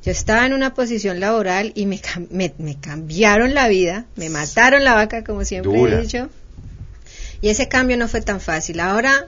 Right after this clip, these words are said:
Speaker 1: hoy día hay momentos en donde, por ejemplo, que Leo quiere abandonarme, yo le digo, "No, Leo, no me abandones, ese cambio no me, no me, no me llama tanto la atención".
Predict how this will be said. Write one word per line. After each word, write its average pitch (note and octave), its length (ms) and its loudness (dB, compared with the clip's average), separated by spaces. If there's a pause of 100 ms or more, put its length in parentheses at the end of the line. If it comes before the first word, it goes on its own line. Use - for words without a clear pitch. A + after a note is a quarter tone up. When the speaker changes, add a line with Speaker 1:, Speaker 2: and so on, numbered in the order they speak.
Speaker 1:
hoy A3 140 2
día A3+ 300 2
hay G3 200 2
momentos A3 520 2
en A3 140 0
donde, D#3+ 380 -4 (560)
por G#3+ 160 2
ejemplo, A3+ 1040 2
que A3+ 140 4
Leo G#3+ 320 6
quiere A3+ 440 4
abandonarme, F#3+ 840 0
yo G#3 100 0
le F#3+ 80 2
digo, F#3 140 -2
"No, A3+ 320 2
Leo, G#3 360 2
no F#3+ 140 -4
me G#3 100 -2
abandones, F#3+ 880 -4
ese G#3 220 -6
cambio G#3 360 0
no G3+ 100 -2
me, G3 260 -4
no G3+ 180 -6
me, G3+ 200 -4
no G#3 120 -4
me G#3+ 120 2
llama G#3+ 260 4
tanto G#3 420 4
la G3+ 120 2
atención". G3+ 680 -2